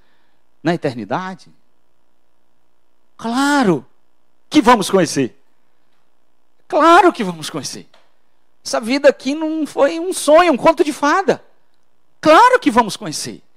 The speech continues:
E por, como é que a gente vai con-, conhecer e identificar? Uma maneira é o nosso corpo, a nossa identidade física. Então há uma continuidade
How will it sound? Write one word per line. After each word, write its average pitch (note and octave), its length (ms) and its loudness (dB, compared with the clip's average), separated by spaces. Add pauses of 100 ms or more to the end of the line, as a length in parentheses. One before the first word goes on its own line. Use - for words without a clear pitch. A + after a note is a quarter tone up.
(220)
E - 60 -20
por, B4+ 280 4
como B4 180 -2
é A#4 40 2
que - 80 -2
a C#4+ 40 0
gente A#3+ 220 -4
vai A3 140 0
con-, G3+ 360 -6
conhecer F#3+ 360 -6
e E3 40 -10
identificar? - 500 -8 (180)
Uma D3+ 200 0
maneira E3 580 -2 (300)
é - 80 -14
o C#3 60 -8
nosso D#3 260 -8
corpo, F4+ 580 -8 (880)
a - 60 -20
nossa D#3+ 280 -12
identidade A3+ 640 -4
física. - 680 -18 (720)
Então A3+ 300 2
há B3+ 80 6
uma D#4 180 2
continuidade F3 920 2